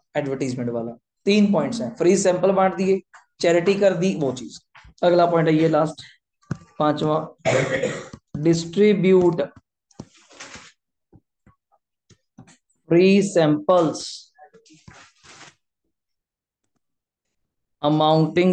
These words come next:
to rupees छह हजार। वैसे आपको free sample से अंदाजा लगा लेना चाहिए, Free samples बांट रहे हैं छह हजार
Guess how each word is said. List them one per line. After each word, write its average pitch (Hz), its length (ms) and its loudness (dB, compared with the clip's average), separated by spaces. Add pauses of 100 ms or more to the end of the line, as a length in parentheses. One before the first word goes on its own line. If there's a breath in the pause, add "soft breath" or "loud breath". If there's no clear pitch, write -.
to 175 120 6
rupees 165 640 2 (800)
छह 135 420 0
हजार। 123 340 -2 (400)
वैसे 151 180 0
आपको 160 200 0
free 165 220 0
sample 165 380 0
से 175 160 0
अंदाजा 165 280 2
लगा 160 180 4
लेना 156 160 -2
चाहिए, 147 340 -4 (400 soft breath)
Free 175 200 2
samples 175 460 0
बांट 160 240 0
रहे 165 100 2
हैं 165 80 -2
छह 156 260 0
हजार 156 340 0